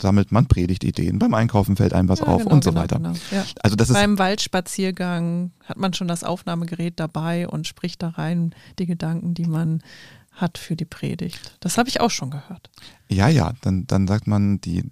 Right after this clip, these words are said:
Speaker 1: Diane, das ist eine verdammt gute Predigt. Aber das kann man machen. Ja, das kann man
Speaker 2: Ja,
Speaker 1: machen. Das
Speaker 2: ja.
Speaker 1: ist aber auch, das ist aber auch, finde ich, ähm, eine Sache der persönlichen Einstellung. Also was mir bei K I auffällt, ist halt, ich rede ganz oft über Arbeitssoziologie.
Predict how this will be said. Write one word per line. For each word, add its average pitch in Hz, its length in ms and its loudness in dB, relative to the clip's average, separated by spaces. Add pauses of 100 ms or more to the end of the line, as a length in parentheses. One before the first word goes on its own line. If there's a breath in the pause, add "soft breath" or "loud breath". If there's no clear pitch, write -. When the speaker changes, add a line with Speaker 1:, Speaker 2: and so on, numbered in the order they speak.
Speaker 1:
Diane, 143 360 2
das 113 120 -2
ist - 100 -12
eine 87 200 -2
verdammt - 420 0
gute - 240 -2
Predigt. 80 460 -4 (400 loud breath)
Aber 135 200 6
das 143 200 4
kann 160 140 2
man 156 180 4
machen. 110 320 0 (260)
Ja, 107 140 4
das 139 160 2
kann 135 120 4
man 131 120 8
Speaker 2:
Ja, - 20 6
Speaker 1:
machen. 131 320 2
Das - 160 2
Speaker 2:
ja. - 60 0
Speaker 1:
ist 139 100 0
aber 127 160 4
auch, - 160 2 (180)
das 123 140 2
ist - 80 -2
aber 120 220 2
auch, 131 180 0
finde - 240 0
ich, - 360 -4 (520 loud breath)
ähm, 107 460 4 (160)
eine 104 180 2
Sache 107 260 0
der 98 220 2
persönlichen 98 500 0
Einstellung. - 640 -2
Also 92 260 0
was 101 180 0
mir 107 100 4
bei 95 120 4
K - 120 -4
I 95 140 0
auffällt, 101 260 2
ist - 120 -4
halt, - 180 2 (400 loud breath)
ich - 140 -4
rede 110 120 -2
ganz 104 160 2
oft 101 140 0
über 90 200 2
Arbeitssoziologie. 90 680 -2